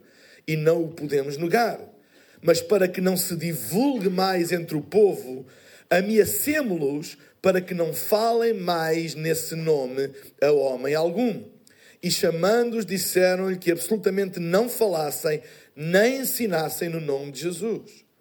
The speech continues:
Respondendo, porém, Pedro e João lhe disseram, lhes disseram: 'Julgai vós se é justo diante de Deus ouvir-vos antes a vós do que a Deus,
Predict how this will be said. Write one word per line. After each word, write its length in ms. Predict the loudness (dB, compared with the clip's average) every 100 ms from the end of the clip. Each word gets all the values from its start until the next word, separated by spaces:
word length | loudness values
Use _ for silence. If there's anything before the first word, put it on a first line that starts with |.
| _ _
Respondendo, 640 | -10 -6 -2 0 -2 -4
porém, 380 | -4 0 0 -2
Pedro 400 | -4 -2 -2 -4
e 40 |
João 380 | -6 0 0 0
lhe 140 | -4 -8
disseram, 600 | -8 -2 -2 -2 -6 -14 _ _ -12
lhes 100 | -10
disseram: 480 | -8 -4 -4 -6 -12 -20 -20 -18
'Julgai 440 | -4 -2 0 0
vós 440 | 0 0 2 2 -2
se 200 | 0 0
é 80 | 0
justo 480 | -2 -4 -4 -6
diante 340 | -4 -2 -2 -4
de 40 |
Deus 480 | -2 -2 -2 -6 -14 _ _ _ 0
ouvir-vos 960 | 2 2 -2 -2 0 0 -2 -4 -4 0
antes 420 | 4 4 0 -4
a 80 | -2
vós 400 | 0 0 0 0
do 120 | -4
que 140 | -2 -2
a 40 |
Deus, 560 | 0 0 0 -2 -10